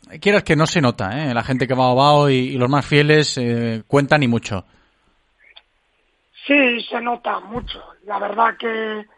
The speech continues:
Speaker 2: que el año pasado, eh, pues bueno, los partidos del Bilbao, eh, te estuvimos muy arropados, el equipo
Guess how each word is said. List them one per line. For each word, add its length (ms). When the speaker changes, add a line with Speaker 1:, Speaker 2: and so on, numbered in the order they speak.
Speaker 2:
que 100
el 100
año 200
pasado, 920
eh, 240
pues 160
bueno, 220
los 160
partidos 440
del 120
Bilbao, 560
eh, 560
te 120
estuvimos 520
muy 140
arropados, 720
el 160
equipo 600